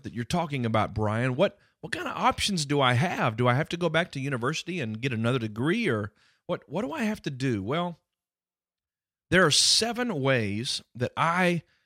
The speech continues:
want to share with you that I think will help you to move toward becoming a knowledge gatherer and a lifestyle learner. Seven ways that you can become a knowledge gatherer, and a lifestyle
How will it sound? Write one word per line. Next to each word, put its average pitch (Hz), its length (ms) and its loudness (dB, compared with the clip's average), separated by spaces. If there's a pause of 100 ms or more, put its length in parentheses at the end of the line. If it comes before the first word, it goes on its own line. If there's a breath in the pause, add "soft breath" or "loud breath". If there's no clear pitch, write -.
(180)
want 151 140 2
to 143 60 4
share 156 360 4
with 131 200 0
you 104 460 -2 (460)
that - 120 -10
I 190 180 0
think 190 460 -4 (240)
will 135 160 0
help 180 340 0
you 139 140 -2
to 123 480 -4 (340)
move 160 380 0
toward 147 420 0
becoming 139 460 -2
a 113 160 -2
knowledge 127 640 -2
gatherer 113 640 0 (460)
and 123 100 2
a 117 60 4
lifestyle 113 600 0
learner. 101 220 -2
Seven 196 540 2
ways 123 380 2
that - 140 -6
you 135 280 -2
can 190 160 -2
become 160 560 -2 (540)
a 120 100 0
knowledge 127 680 2
gatherer, 117 540 -2 (280)
and 117 120 0
a 113 60 2
lifestyle 113 880 -2